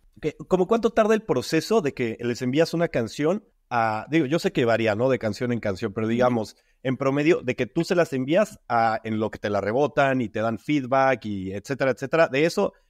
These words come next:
Speaker 1: a que te la prueben y que de ahí que te la prueben a que se lance.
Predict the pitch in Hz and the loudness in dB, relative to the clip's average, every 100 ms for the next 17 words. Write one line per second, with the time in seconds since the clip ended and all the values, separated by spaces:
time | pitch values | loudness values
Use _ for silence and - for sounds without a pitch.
0 | _ 135 120 - 131 127 160 175 208 196 | _ -6 -6 0 0 2 2 4 2 -4
1 | - 135 135 131 160 190 185 170 131 - | -8 -4 0 2 2 0 -2 0 0 0
2 | 165 208 285 - - 117 120 120 120 - | 0 0 -2 -4 -4 -4 0 2 2 -2